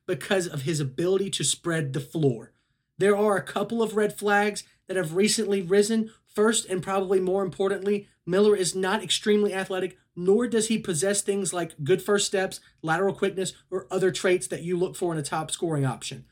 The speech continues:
Right now, he counters that deficit with his ability to just shoot over people with his size and his range. But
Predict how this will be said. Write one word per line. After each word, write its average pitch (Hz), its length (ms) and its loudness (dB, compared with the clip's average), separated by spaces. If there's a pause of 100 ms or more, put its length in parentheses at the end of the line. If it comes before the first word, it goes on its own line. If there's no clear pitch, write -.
(360)
Right 180 280 2
now, 190 360 2 (160)
he 190 320 -8
counters 254 500 -2
that 190 300 -4 (340)
deficit 165 580 -4 (260)
with 196 340 4
his 220 180 0
ability 175 640 2 (200)
to 196 120 -6
just 170 220 0
shoot 208 380 0
over 190 260 2
people 170 460 -4 (200)
with 190 180 4
his 180 180 2
size 170 400 0
and 165 160 -4
his 147 160 0
range. 135 460 -2 (260)
But 202 300 -2